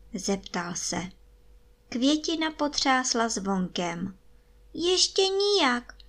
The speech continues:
vždyť jsi viděl, že jsem zrovna vyrostla.“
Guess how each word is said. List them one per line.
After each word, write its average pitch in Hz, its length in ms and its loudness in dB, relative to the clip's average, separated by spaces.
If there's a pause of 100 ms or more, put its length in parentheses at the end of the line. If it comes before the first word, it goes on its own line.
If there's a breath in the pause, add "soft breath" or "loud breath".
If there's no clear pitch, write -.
(240)
vždyť 277 300 2
jsi - 120 -4
viděl, 359 580 6
že 320 140 4
jsem 302 420 2
zrovna 269 500 4
vyrostla.“ 233 880 2